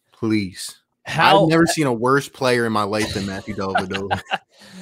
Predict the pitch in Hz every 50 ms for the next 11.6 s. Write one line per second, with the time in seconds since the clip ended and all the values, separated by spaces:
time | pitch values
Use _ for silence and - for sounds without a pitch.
0 | 180 180 175 160 - _ _ - - 180 185 202 220 233 240 247 240 233 202 185
1 | 190 196 202 202 196 175 165 - - 170 180 185 185 160 156 165 160 160 156 139
2 | 131 131 131 120 107 135 143 151 151 - 143 139 139 139 135 131 131 120 104 _
3 | - - 135 135 131 113 120 120 123 123 120 135 127 117 110 120 120 120 117 110
4 | 113 107 110 107 110 104 98 90 - _ _ _ _ _ - - - - 139 123
5 | 123 117 110 - 107 98 95 92 92 _ _ _ - - - - - - - 160
6 | - _ _ _ _ _ _ _ _ _ _ _ - 143 165 180 185 180 170 190
7 | 196 185 - 226 190 190 185 185 175 175 160 165 - _ - 190 196 190 180 185
8 | - - 202 196 208 196 190 180 - - 160 165 175 175 165 - - 170 165 160
9 | 160 - 151 135 127 - 147 143 143 127 120 - - 127 123 113 107 110 113 110
10 | - 127 - 127 123 117 123 120 - - 180 160 120 151 151 - 165 143 - 147
11 | 139 113 - 113 113 113 101 101 92 98 98 104